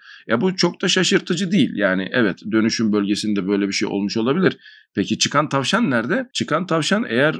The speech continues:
o, o sanal olan, yapay olan, aklımızda olan o frekans bölgesinde bazı şeyleri araştırmaya başlarsanız daha önce zaman bölgesinde hiç hayalini dahi kurmadığınız bir takım kolaylıklar, kısa yollar, bir takım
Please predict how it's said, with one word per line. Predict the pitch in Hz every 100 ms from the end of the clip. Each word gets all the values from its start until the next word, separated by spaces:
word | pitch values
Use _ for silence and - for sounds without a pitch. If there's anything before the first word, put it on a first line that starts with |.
| -
o, | 107 104
o | 110
sanal | - 107 127 175
olan, | 135 113 92
yapay | 90 95 147 151
olan, | 113 -
aklımızda | 101 - 110 120 123
olan | 190 135
o | 107 92 - _ _ _ _ _ _
frekans | - 180 180 185 196
bölgesinde | 185 208 165 160 135 120
bazı | 117 117 110
şeyleri | 123 107 110
araştırmaya | 110 104 123 117 107
başlarsanız | 110 - 247 240 262 131
daha | 127 214
önce | 202
zaman | 117 123 165 214
bölgesinde | 196 190 175 208 175
hiç | 165 127
hayalini | 123 143 175 247
dahi | 233 143
kurmadığınız | - 135 127 123 214 240 - _ _ _ -
bir | 131 220
takım | 214 196 247
kolaylıklar, | - 147 175 175 - 107 120
kısa | 123 117 160
yollar, | 156 143 110 -
bir | 170
takım | - 151 196 233